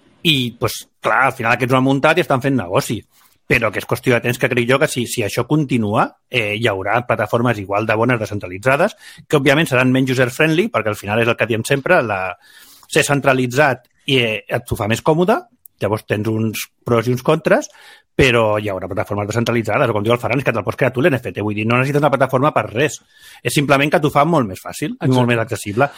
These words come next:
Speaker 1: i ara mateix és tan nou que jo crec que no li he donat temps de sur-, a que apareguin realment plataformes realment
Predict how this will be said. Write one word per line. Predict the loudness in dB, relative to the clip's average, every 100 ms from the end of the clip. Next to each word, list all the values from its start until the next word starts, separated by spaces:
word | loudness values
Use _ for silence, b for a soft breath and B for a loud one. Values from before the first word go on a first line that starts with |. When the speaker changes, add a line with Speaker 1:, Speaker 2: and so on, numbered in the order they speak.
| B
Speaker 1:
i | 0
ara | 2 4
mateix | 2 2 -2
és | 0
tan | 2 4
nou | 2 2 -2
que | -4
jo | -2
crec | 0
que | 0
no | 0
li | 2
he |
donat | 2 0
temps | 0 0
de | 2
sur-, | 0 -4
a | -4
que | -4
apareguin | -2 0 0 0
realment | 0 0 0
plataformes | 0 -2 -2 0 0 0
realment | -2 -6 -6 -6